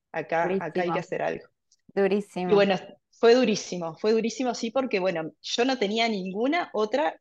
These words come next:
Speaker 1: cosa en la cabeza que hacer que no era lo que hacía. Es decir, para mí eso era mi, mi sueño. Y cuando no tenés ni idea, es decir, yo escucho personas que dicen, "Sí, porque la pasión que traía de la",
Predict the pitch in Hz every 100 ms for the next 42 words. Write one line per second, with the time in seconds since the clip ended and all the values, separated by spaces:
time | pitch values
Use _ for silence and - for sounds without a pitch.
0 | _ 202 208 - 185 - - 170 165 -
1 | 165 175 - 240 147 - 185 233 214 175
2 | 208 208 - - 247 285 254 - 165 165
3 | 175 160 160 175 240 220 208 226 208 190
4 | 175 - 175 165 220 269 247 180 165 _
5 | _ _ _ _ _ - 208 214 208 226
6 | 330 440 339 226 190 175 156 151 - -
7 | 190 196 196 - 247 277 - 208 170 -
8 | 240 226 220 208 196 269 269 277 214 196
9 | 180 165 190 - 233 233 262 254 185 175
10 | 170 160 233 220 170 160